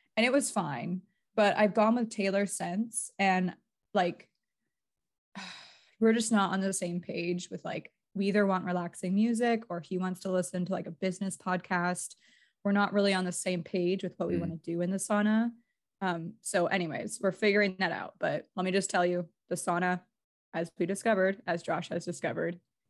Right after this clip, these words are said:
Speaker 1: it gets harder to <laughs> stay longer the more you do it.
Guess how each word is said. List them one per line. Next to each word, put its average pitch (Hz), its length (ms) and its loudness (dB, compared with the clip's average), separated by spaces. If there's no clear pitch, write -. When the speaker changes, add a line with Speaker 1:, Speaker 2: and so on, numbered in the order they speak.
Speaker 1:
it 185 120 0
gets - 480 0
harder 196 380 2
to 196 140 -4
<laughs> - 100 -2
stay 220 460 2
longer 208 440 0
the 233 120 -4
more 190 300 -2
you 170 140 0
do 143 120 -6
it. - 200 -8